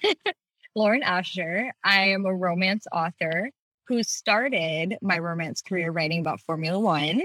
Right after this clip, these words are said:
and, uh, the Dirty Air world, which is pretty much all fictional. And then <laughs> I branched out into more of, like, media conglomerates and with the Dreamland Billionaire series. So I write a lot of,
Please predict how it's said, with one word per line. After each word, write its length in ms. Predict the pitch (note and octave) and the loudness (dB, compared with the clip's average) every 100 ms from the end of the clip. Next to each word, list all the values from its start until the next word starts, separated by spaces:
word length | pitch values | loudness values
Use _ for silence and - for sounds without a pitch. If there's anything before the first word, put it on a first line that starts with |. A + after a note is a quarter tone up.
| G#4 _ _ _ _ | -2 _ _ _ _
and, 580 | F#3 F3 E3 D#3+ D#3 E3+ - | -2 0 0 -2 -4 -4 0
uh, 440 | F3 D#3 D3 C#3 E3+ | 2 2 0 -2 0
the 100 | G3+ | 0
Dirty 360 | F#3 F#3 G3+ | 2 2 0
Air 140 | E3+ E3 | -2 -2
world, 400 | D#3+ D#3 F3 G3+ | -2 0 0 0
which 320 | F3+ - - - | -2 0 -2 -2
is 420 | E3 D3+ D3+ - - _ _ _ _ | -2 -2 -2 -6 -8 _ _ _ _
pretty 160 | - A3+ | 0 2
much 160 | D4 - | 2 2
all 140 | G#3 | 2
fictional. 680 | - G#3 - F#3+ D#3+ F3 C#4 - | 2 0 0 0 0 -2 -4 0
And 200 | A#3 C4 | 2 4
then 220 | C#4 C#4+ B3 | 4 2 2
<laughs> 1000 | E4 E4+ G4+ - G#4 - _ _ _ _ - | 2 2 0 -12 -14 -16 _ _ _ _ 2
I 460 | G#3+ G#3 G3+ G3 G3 | 4 6 4 2 0
branched 380 | G#3 G#3 - | 0 0 0
out 180 | G3 F#3+ | 0 2
into 340 | F#3 F#3+ - F#3+ | 0 -2 -2 -4
more 360 | F3+ F3 E3 | -2 -2 -2
of, 160 | E3 D#3+ | -2 -4
like, 280 | D#3+ - - - - | -2 -2 -4 -8 -2
media 580 | B3+ E4 D#4 D4+ C#4 C4 | 0 2 2 4 2 2
conglomerates 920 | C#4+ B3+ C4 A#3 A3+ A3+ A3 G#3+ G#3+ | 0 2 4 4 4 4 4 4 0
and 280 | F#3 E3 E3+ | -4 -2 -2
with 140 | F3 F3+ | -2 -2
the 80 | |
Dreamland 460 | F3 F#3 F#3 F3 F3 | 2 2 2 2 2
Billionaire 400 | G3 F#3+ F#3+ F#3 | 2 4 4 2
series. 440 | - F#3 F3 F3 | 2 0 0 0
So 100 | - | 0
I 60 | F3+ | 2
write 200 | F#3 F#3 | 2 0
a 60 | F3+ | 2
lot 240 | F3 G3+ | 2 2
of, 220 | A#3+ A#3 | 2 0